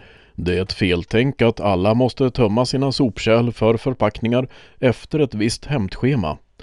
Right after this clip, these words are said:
Det borde istället vara behovsstyrt, för det finns risk för onödigt höga avgifter.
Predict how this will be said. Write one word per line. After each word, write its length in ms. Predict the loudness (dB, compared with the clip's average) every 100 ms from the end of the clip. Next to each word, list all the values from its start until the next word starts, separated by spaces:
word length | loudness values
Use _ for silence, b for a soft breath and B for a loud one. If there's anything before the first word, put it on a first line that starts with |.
| B B B
Det 100 | -4
borde 280 | -2 -2 -2
istället 320 | 0 0 2
vara 300 | 2 2 0
behovsstyrt, 920 | 0 0 0 -2 -4 -2 -2 -2 -12 -16 -12
för 160 | -6
det 80 | -4
finns 280 | -2 -2 -2
risk 300 | -2 -2 -4
för 140 | 0
onödigt 520 | 0 0 0 0 0 0
höga 280 | 0 2
avgifter. 680 | 0 0 -2 -2 -4 -6 -8